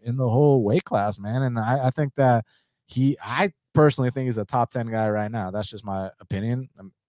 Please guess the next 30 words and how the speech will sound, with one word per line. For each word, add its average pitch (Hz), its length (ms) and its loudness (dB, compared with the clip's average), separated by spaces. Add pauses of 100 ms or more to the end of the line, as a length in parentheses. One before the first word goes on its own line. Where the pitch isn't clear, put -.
(120)
you 104 80 -6
know, 107 300 -2
you're 104 160 -2
allowed 98 200 0
to 101 60 -4
disagree. 104 500 4 (560)
And 131 200 4
I'd 110 120 4
also 110 240 6
rank 107 240 4
him 104 100 -2
higher 104 300 4
than 101 140 4
Valiev, 117 600 6
<laughs> - 20 -2
but 123 100 4
that's 120 200 2
also 120 280 2
my 110 160 4
opinion, 147 580 2 (120)
<laughs> 392 100 4
which 160 220 2
you 165 100 4
might 135 200 4
disagree 131 440 2
on. 139 160 6
But 135 80 4
bottom 160 300 6
line, 113 260 6
man, 117 180 6